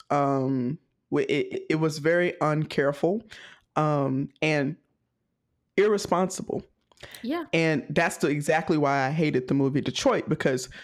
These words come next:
Speaker 1: the difference between showing some, showing a main character who life is really fucking over, like a main character who just can't, can't get
Speaker 2: Mm-hmm.
Speaker 1: right, um, is there's a way to do that. Like, I can sit down and watch Precious,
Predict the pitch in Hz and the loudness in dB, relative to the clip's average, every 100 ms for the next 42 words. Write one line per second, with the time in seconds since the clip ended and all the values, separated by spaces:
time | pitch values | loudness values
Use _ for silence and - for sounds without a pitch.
0 | - - 147 196 202 240 185 156 - 160 | -16 -6 0 0 2 0 0 -4 0 0
1 | 143 139 - - 160 156 147 - 143 139 | 0 -2 -2 0 2 2 -2 -2 -2 -2
2 | 107 - _ - - - 202 226 240 - | -4 -12 _ -10 -6 0 2 2 2 0
3 | 139 156 160 160 156 143 - 139 147 139 | 0 2 0 0 0 0 0 -2 0 -2
4 | 139 - - 139 135 165 175 - - 143 | -2 -8 -6 -2 0 0 -2 -10 -2 -2
5 | 139 - 143 160 160 - - 151 - - | -2 -2 0 2 0 -4 0 0 2 0
6 | 123 - 135 143 135 160 170 170 147 160 | 0 -2 -2 0 0 2 2 0 0 0
7 | - 160 165 - - 175 - - - - | 0 0 -2 -2 0 0 -2 -10 -12 -6
8 | - 202 165 165 226 - - - - - | 0 0 2 0 0 0 -2 -4 -14 -14
9 | - - 160 156 147 143 147 - - 165 | -12 0 2 4 2 0 -6 -14 -2 0
10 | 151 - - - 165 175 143 143 165 147 | 0 -4 -12 -2 2 4 2 2 2 2
11 | 127 143 - - - - _ - 143 135 | 2 2 2 -2 -6 -20 _ 0 0 0
12 | - - _ _ _ - 202 277 - 190 | -6 -16 _ _ _ 0 0 0 0 0
13 | 160 170 - 151 147 131 139 156 139 - | 0 -2 0 0 2 0 -2 0 0 0
14 | - - - - 147 - - - - | -4 -8 -2 0 0 -2 -6 -8 -10